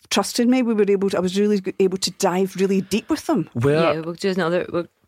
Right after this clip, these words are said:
Speaker 3: hoping to
Speaker 1: Yes.
Speaker 2: Yeah.
Speaker 3: bring another series of that this year.
Speaker 2: And, uh, any company that would be so lucky to be involved in either sponsoring and advertising that.
Speaker 1: Oh.
Speaker 2: I mean,
Speaker 3: If
Speaker 2: that
Speaker 3: you're
Speaker 2: is a,
Speaker 3: out there.
Speaker 2: that is a great opportunity.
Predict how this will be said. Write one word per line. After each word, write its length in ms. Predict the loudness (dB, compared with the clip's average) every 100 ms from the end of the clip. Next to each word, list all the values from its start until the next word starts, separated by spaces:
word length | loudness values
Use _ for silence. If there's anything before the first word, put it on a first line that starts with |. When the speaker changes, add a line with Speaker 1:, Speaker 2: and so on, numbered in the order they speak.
| -8
Speaker 3:
hoping 360 | -6 -4 -4 -4
to 140 | 0 2
Speaker 1:
Yes. 280 | 2 0
Speaker 2:
Yeah. 140 | 2 2
Speaker 3:
bring 140 | 2
another 240 | 2 0 -2
series 420 | -2 -2 -2 -2
of 80 | -4
that 180 | -4 -4
this 240 | -4 -6 -6
year. 200 | -8 -2
Speaker 2:
And, 340 | 2 2 2 2
uh, 300 | 0 -2 -2
any 300 | 0 0 -2 -2
company 480 | 0 0 0 0 0
that 160 | 0
would 200 | -2 -4 -2
be 100 | -2
so 240 | 0 0
lucky 500 | 0 0 0 0 -2
to 180 | -2 -4
be 100 | -2
involved 400 | -2 0 0 0
in 60 | -2
either 240 | -2 -4
sponsoring 540 | -6 -4 -2 -2 -2 -2
and 80 | -2
advertising 720 | -4 -4 -4 -2 -2 -2 -2
that. 160 | -2 -4 -4 -2
Speaker 1:
Oh. 140 | -2 -4 -10 -6
Speaker 2:
I 80 | -2
mean, 320 | 0 0 -4 -6
Speaker 3:
If 60 | -4
Speaker 2:
that 140 | -2
Speaker 3:
you're 60 | -2
Speaker 2:
is 100 | -2
a, 60 | -2
Speaker 3:
out 160 | -2
there. 100 | -2
Speaker 2:
that 40 | -2
is 80 | -4
a 60 |
great 260 | -2 -2 -2
opportunity. 480 | -2 -2 -2 -2